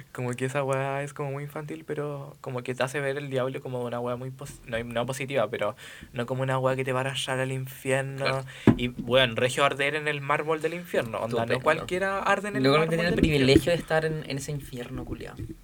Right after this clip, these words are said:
Speaker 1: Como muerto de calor, como ayer que hizo, bueno, esta semana ha hecho un calor de mierda.
Speaker 2: No sé por qué no prendimos el aire.
Speaker 1: No, igual ya no hace calor hoy, así que
Speaker 2: Sí.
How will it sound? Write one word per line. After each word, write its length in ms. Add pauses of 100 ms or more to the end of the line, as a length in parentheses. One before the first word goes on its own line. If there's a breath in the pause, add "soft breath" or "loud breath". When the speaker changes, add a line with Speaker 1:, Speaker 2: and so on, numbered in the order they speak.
Speaker 1:
Como 200
muerto 280
de 60
calor, 240
como 180
ayer 300
que 100
hizo, 140
bueno, 300
esta 160
semana 300
ha 40
hecho 120
un 60
calor 280
de 100
mierda. 520
Speaker 2:
No 80
sé 100
por 120
qué 60
no 80
prendimos 380
el 80
aire. 200 (160)
Speaker 1:
No, 100
igual 200
ya 120
no 80
hace 160
calor 300
hoy, 180
así 240
que 140 (180)
Speaker 2:
Sí. 360